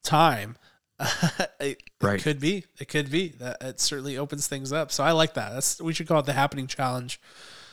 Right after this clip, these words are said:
Speaker 1: Hashtag the Happening Challenge. Let's get it rolling.
Speaker 2: Hashtag.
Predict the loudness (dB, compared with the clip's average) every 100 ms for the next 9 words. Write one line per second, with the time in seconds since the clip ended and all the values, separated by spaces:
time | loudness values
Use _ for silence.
0 | -20 2 6 6 6 4 6 4 4 2
1 | 2 2 2 0 -2 -2 2 2 2 2
2 | 4 4 0 -2 -2 -2